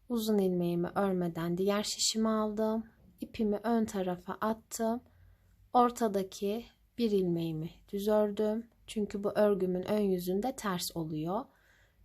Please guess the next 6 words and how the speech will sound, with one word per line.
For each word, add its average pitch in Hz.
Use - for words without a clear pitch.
İpimi 208
kendime 226
taraf 185
aldım. 202
Yine 233
ilmeğimi, 185